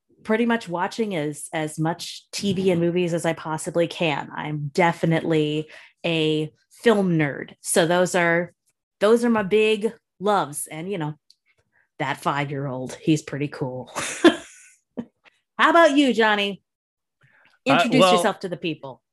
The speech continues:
Speaker 2: yeah,
Speaker 1: Obviously.
Speaker 2: so, so some people may be familiar with me f-,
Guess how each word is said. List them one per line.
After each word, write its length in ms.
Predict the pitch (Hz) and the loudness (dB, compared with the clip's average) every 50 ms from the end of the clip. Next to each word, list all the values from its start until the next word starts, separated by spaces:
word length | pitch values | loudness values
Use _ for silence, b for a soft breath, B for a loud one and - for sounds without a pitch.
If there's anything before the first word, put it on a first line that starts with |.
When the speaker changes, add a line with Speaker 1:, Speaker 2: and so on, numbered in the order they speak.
| _ _ - - _ _ | _ _ -20 -20 _ _
Speaker 2:
yeah, 240 | 156 151 170 202 | 2 4 4 4
Speaker 1:
Obviously. 220 | 202 185 190 185 175 147 | 4 2 2 4 6 6
Speaker 2:
so, 420 | 143 139 139 139 135 135 131 - - 147 _ _ _ _ _ _ _ _ _ _ _ _ _ _ - - | 6 6 6 6 4 2 -2 -6 -12 -20 _ _ _ _ _ _ _ _ _ _ _ _ _ _ -20 -20
so 140 | - - 143 | -20 -18 -8
some 180 | 123 180 170 160 | -6 -4 -2 0
people 240 | 170 165 160 151 139 | 0 0 0 0 0
may 160 | 143 143 139 | 0 0 0
be 180 | 127 131 131 | 0 -2 -2
familiar 540 | 123 127 139 131 127 127 127 123 123 123 123 | -2 -4 -4 -4 -4 -2 -2 -2 -2 -2 -2
with 180 | 117 113 113 120 | -2 -4 -6 -6
me 260 | 120 123 117 117 117 | -4 -4 -2 -4 -4
f-, 220 | 113 - - - | -6 -8 -14 -20